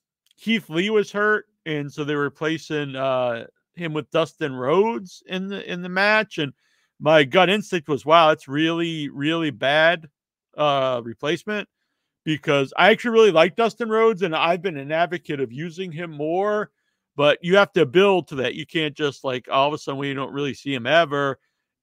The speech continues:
and bam, he's in a pay-per-view versus arguably the hot, well, one of the hottest guys in the company, probably the hottest new act that's not already a top guy in the company, Swerve Strickland.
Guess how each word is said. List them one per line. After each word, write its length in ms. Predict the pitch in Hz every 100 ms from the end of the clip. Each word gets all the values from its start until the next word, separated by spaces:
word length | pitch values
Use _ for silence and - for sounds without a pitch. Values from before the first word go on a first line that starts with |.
| -
and 480 | 143 139 135 131
bam, 280 | 123 147 143
he's 200 | 139 123
in 100 | 139
a 60 | 127
pay-per-view 720 | - 143 139 143 127 139 131
versus 360 | 120 131 113 - _ _ _ _ _ _ 135
arguably 1400 | 135 170 147 170 156 180 180 180 180 180 180 185 185
the 260 | 180 185 185
hot, 540 | 139 - 175 185 190 -
well, 200 | 180 196
one 160 | 226
of 60 | 247
the 80 | 220
hottest 340 | 202 220 196
guys 320 | 214 208 214
in 100 | 214
the 100 | 208
company, 760 | 208 - 214 214 254 247 254 254
probably 380 | - 196 196 202
the 120 | 180
hottest 400 | 147 185 175 -
new 220 | 170 185
act 180 | 190 185
that's 180 | 156 -
not 200 | 160 156
already 360 | 147 160 175
a 40 | 175
top 320 | - 175 -
guy 300 | 185 180 185
in 160 | 180 175
the 80 |
company, 500 | 165 185 170 185 185
Swerve 320 | 170 - 147 147
Strickland. 580 | - 165 170 180 180